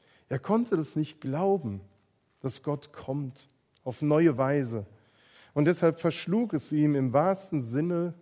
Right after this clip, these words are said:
des Wortes die Sprache. Er konnte der Verheißung Gottes,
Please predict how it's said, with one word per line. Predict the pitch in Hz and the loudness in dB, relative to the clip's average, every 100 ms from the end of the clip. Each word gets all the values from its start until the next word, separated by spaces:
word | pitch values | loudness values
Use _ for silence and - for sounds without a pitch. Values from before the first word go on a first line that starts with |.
| _ | _
des | 127 - | -8 -6
Wortes | 117 120 139 143 127 - | -2 -2 -2 -8 -10 -12
die | 147 | -14
Sprache. | - - 160 147 117 92 - _ _ _ _ _ _ _ _ _ - - | -14 -12 -8 -8 -10 -16 -20 _ _ _ _ _ _ _ _ _ -20 0
Er | 147 | 2
konnte | - 226 220 | 4 2 4
der | 170 | 2
Verheißung | 160 160 143 202 220 165 143 | 2 0 4 2 4 0 4
Gottes, | 185 202 185 - | 2 4 -2 -2